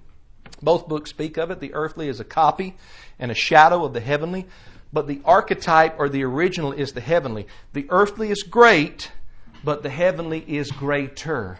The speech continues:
It's not bad and good, it's great and greater. Now, an illustration would be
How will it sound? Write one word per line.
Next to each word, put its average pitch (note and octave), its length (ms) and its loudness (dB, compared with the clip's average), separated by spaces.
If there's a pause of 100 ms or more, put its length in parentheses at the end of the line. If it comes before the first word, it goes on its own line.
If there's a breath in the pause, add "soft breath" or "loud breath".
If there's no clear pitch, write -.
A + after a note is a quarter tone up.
(320 soft breath)
It's C#3+ 240 -8
not F#3 560 0 (300)
bad F3 400 6
and F#3+ 160 -6
good, E3+ 480 0 (540 soft breath)
it's C3+ 220 -6
great D3 440 -2 (140)
and C3 200 -8
greater. B2 440 -2 (280)
Now, B2 380 -4 (300 loud breath)
an B2+ 100 -6
illustration D#3+ 800 0
would B2+ 160 -6
be D3 400 -2